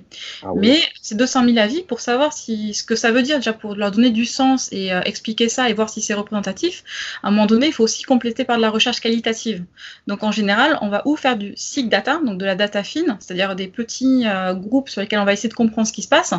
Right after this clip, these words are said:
Speaker 2: et de la big data, c'est-à-dire des gros, euh, des gros, grosses, grosses volumes de données pour justement, euh, faire le pont entre, euh, ce que donnent ces données et quel sens on peut leur donner dans la réalité.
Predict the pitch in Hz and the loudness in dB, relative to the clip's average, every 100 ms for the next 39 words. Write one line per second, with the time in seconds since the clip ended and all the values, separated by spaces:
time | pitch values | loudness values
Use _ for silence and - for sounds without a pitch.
0 | - - - - 269 233 233 208 214 190 | -6 -12 -16 -2 2 4 4 2 0 0
1 | 190 254 311 - 196 214 - 226 269 269 | 0 0 -2 -4 -4 -4 0 4 6 6
2 | 214 180 180 175 170 - - - 220 - | 2 -2 -4 -4 -6 -8 -10 -12 -14 -14
3 | - 185 196 214 247 233 - 247 233 240 | -12 -4 -4 4 6 6 4 2 4 2
4 | 226 - 185 196 233 220 202 196 220 339 | 2 -2 -4 4 6 6 4 4 4 4
5 | - - - 208 214 220 220 247 285 214 | 0 -16 -8 -4 -2 2 4 6 6 6
6 | 202 - - - 233 214 220 - 285 269 | 2 -2 -14 -2 2 4 4 4 4 4
7 | 202 - 240 277 220 185 180 - - - | 0 2 2 4 2 -2 -6 -14 -14 -4
8 | 240 233 240 240 208 220 294 247 226 220 | 2 4 4 2 -2 2 2 2 0 0
9 | 277 269 233 220 214 220 233 220 202 202 | 0 0 0 0 0 0 2 0 0 -4
10 | 196 214 | -6 -12